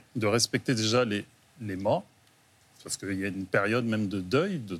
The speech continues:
tout ce qui se passe là, il faut respecter. Et puis, les émotions de, de Mouloud Achour ne sont pas forcément celles de Thomas Njijol,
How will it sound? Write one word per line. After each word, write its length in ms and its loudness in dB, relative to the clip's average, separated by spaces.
tout 120 -6
ce 80 2
qui 100 -2
se 100 4
passe 340 0
là, 120 4
il 60 0
faut 260 -8
respecter. 520 0
Et 80 0
puis, 200 -8
les 280 4
émotions 560 4
de, 300 0
de 120 -4
Mouloud 300 2
Achour 300 2
ne 40 0
sont 140 -4
pas 140 2
forcément 460 -2
celles 220 0
de 80 0
Thomas 300 0
Njijol, 460 0